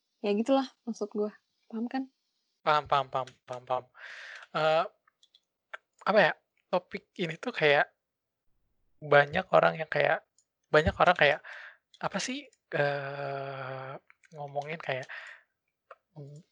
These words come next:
Speaker 2: s-, komitmen sama kewajiban tuh kan banyak orang bilang, "Oh, itu sesuatu yang sama." Ternyata, ternyata pas kita udah di-, dilihat-lihat ternyata bisa beda juga gitu loh. Apa, komit-, komitmen sama si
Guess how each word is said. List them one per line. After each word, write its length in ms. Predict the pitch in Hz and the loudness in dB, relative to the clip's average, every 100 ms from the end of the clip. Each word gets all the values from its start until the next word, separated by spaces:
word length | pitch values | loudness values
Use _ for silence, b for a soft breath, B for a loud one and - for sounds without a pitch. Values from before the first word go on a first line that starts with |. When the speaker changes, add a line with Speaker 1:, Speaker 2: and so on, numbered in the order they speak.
| _ _ | _ _
Speaker 2:
s-, 280 | - - - _ _ - | -12 -12 -12 _ _ -4
komitmen 400 | - 139 135 170 | -2 -2 -6 -6
sama 180 | 160 151 - | -6 -6 -2
kewajiban 400 | 143 135 139 139 | -2 -2 -4 -6
tuh 160 | 180 | -4
kan 80 | 190 | -4
banyak 240 | 170 151 | -2 0
orang 160 | 156 156 | 0 0
bilang, 160 | 151 175 | 0 -4
"Oh, 80 | |
itu 160 | 180 - | -6 -6
sesuatu 400 | 180 170 - 170 | -6 -6 -6 -2
yang 240 | 151 139 | -2 -2
sama." 320 | 135 135 131 143 | 0 -2 -2 -8
Ternyata, 300 | 147 143 160 | -6 -6 -6
ternyata 280 | - 147 190 | -6 -8 -6
pas 120 | 170 - | -8 -8
kita 200 | - 147 | -8 -2
udah 140 | 139 | -2
di-, 220 | 135 139 B B B B B _ | -2 -6 B B B B B _
dilihat-lihat 480 | 143 135 120 135 - | 2 2 4 2 0
ternyata 400 | 147 127 208 - _ 302 294 160 139 | 0 -2 -4 -8 _ -20 -16 -16 -12
bisa 280 | 147 - 139 | -6 2 4
beda 240 | 131 131 | 4 2
juga 360 | 123 165 147 139 | 0 -2 2 2
gitu 320 | 120 143 127 | 2 -10 -10
loh. 80 | 131 B B B B _ _ _ - | -14 B B B B _ _ _ -6
Apa, 280 | 156 185 - _ - _ | -2 -2 -4 _ -20 _
komit-, 400 | - 135 139 143 _ - | -6 -6 -6 -12 _ -10
komitmen 560 | - 139 139 160 180 202 _ _ _ _ | -8 -6 -8 -6 -6 -6 _ _ _ _
sama 580 | - 156 143 143 139 131 | -6 -4 -4 -4 -8 -8
si 480 | - 143 131 131 | -8 -8 -8 -12